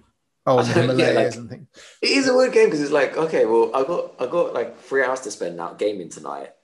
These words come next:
Speaker 2: Shall I do a <laughs> flight to Cyprus?" Like, <laughs> what?
Speaker 1: <laughs>
Speaker 2: Like, it's so, such a, but you've really gotta be, like,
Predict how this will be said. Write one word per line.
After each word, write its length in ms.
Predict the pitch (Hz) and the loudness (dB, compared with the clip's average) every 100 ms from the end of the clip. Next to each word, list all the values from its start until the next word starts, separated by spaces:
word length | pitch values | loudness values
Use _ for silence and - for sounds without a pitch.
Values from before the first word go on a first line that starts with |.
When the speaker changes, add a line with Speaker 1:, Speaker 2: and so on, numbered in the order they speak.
| _ _ _ | _ _ _
Speaker 2:
Shall 280 | - 165 160 | -6 -4 -2
I 380 | 156 160 151 - | -2 -2 -4 -6
do 200 | 143 143 | -4 -4
a 40 | |
<laughs> 120 | - | -6
flight 360 | - - 151 147 | -10 -6 -6 -8
to 100 | - | -14
Cyprus?" 800 | - - 139 - - - - - - | -14 -10 -12 -12 -16 -14 -16 -16 -14
Like, 240 | 143 - | -14 -12
<laughs> 360 | 165 - - 160 | -14 -16 -20 -14
what? 280 | - - - _ _ _ - | -12 -12 -18 _ _ _ -10
Speaker 1:
<laughs> 800 | 320 - 196 - - - 285 - | -10 -10 -14 -14 -14 -10 -10 -6
Speaker 2:
Like, 220 | - - | -6 -4
it's 200 | 101 - | -4 -4
so, 160 | - - | -4 -4
such 320 | - - - | -6 -8 -10
a, 100 | - - - _ - _ - 277 - _ 277 262 - | -14 -16 -20 _ -20 _ -16 -16 -16 _ -16 -14 -4
but 160 | 139 | -2
you've 180 | 160 196 | -2 -4
really 220 | 233 220 | -4 -4
gotta 260 | 208 196 165 | -2 0 0
be, 120 | 160 | 0
like, 440 | 147 131 - - | 2 0 -4 -14